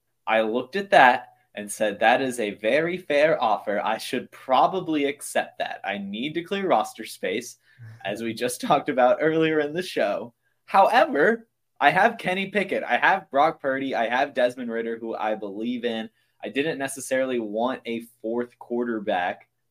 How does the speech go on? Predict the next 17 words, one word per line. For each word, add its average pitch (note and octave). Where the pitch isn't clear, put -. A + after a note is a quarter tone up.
I B2
turned F#3
that A#2
offer F2
into B2+
a B2+
three-way C#3
because B2
I B2
saw E3+
Keenan E3
Allen D3+
was B2
on D#3
the E3+
trade C#3
block. F2+